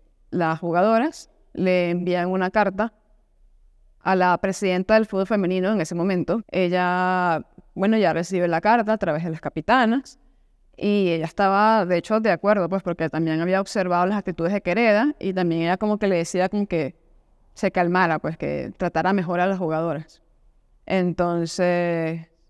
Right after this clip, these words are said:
bueno, eh, ella le extiende la carta a Ángel María Villar, que era en ese mo-, en ese entonces el presidente de la, de la Federación Española.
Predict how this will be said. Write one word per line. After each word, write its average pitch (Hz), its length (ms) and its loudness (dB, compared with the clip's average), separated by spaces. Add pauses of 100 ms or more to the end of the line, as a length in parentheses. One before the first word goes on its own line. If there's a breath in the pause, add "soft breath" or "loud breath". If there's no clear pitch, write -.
(600)
bueno, 254 500 2
eh, 180 680 0
ella 175 240 0
le 196 100 0
extiende 202 520 0
la 208 140 0
carta 208 500 -2
a 170 360 -4
Ángel 196 280 0
María 170 220 0
Villar, 220 360 2
que 214 140 0
era 165 100 0
en 180 100 -2
ese 185 160 -4
mo-, 202 120 -2
en 196 120 -2
ese 185 140 -4
entonces 214 480 -2
el 208 80 -4
presidente 165 540 -2
de 175 160 2
la, 165 280 -2
de 180 140 -2
la 156 100 -2
Federación 156 400 -4
Española. 202 460 -2